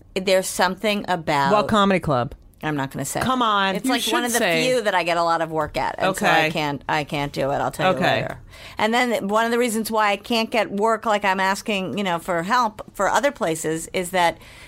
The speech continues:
Speaker 1: these, the people that I had relationships with have left. And now they have these young bookers who are like, you know, two.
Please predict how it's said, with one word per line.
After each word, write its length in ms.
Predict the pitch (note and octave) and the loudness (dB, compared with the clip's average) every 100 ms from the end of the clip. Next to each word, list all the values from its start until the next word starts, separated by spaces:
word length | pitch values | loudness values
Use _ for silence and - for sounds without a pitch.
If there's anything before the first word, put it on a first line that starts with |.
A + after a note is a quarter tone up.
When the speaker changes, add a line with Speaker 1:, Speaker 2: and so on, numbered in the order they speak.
| - | -12
Speaker 1:
these, 400 | F3 G#3+ G3+ - - - - | 0 0 2 -2 -10 -18 -14
the 220 | E3 F#3 | -6 -4
people 320 | A3+ A3 A#3 | -2 0 2
that 140 | G3 F#3 | 4 4
I 80 | |
had 220 | G3 F3+ E3+ | 4 2 2
relationships 880 | E3 F3+ A3+ G#3 G3+ F3 - - | 2 2 0 -4 -2 -2 -2 -4
with 320 | D#3+ C#3 D3 - - - - | 0 0 0 -4 -16 -20 -10
have 200 | - E3 | 0 0
left. 680 | D3+ F#3 A3+ D#3+ - - - - - - - - | 2 2 2 0 -6 -10 -12 -18 -20 -20 -6 0
And 160 | F#3 | 2
now 140 | F3 F3 | 2 4
they 160 | F#3 | 2
have 180 | F#3 E3+ | 0 0
these 260 | F3 E3 D#3+ | 0 0 0
young 600 | F3+ F3+ F3 F3+ F3+ - E3 - | 0 2 0 -2 -6 -8 -10 -2
bookers 600 | G3 A3+ F3 D3+ D3 E3 | 0 2 2 0 0 -4
who 160 | F#3+ E3+ | -4 -2
are 100 | E3 | 0
like, 400 | D#3+ C#3+ - - | 0 -2 -6 -12
you 100 | - | -6
know, 140 | D3 C3 - | -4 -4 -2
two. 540 | A#3+ G#3 C3 D3 | 0 0 0 -2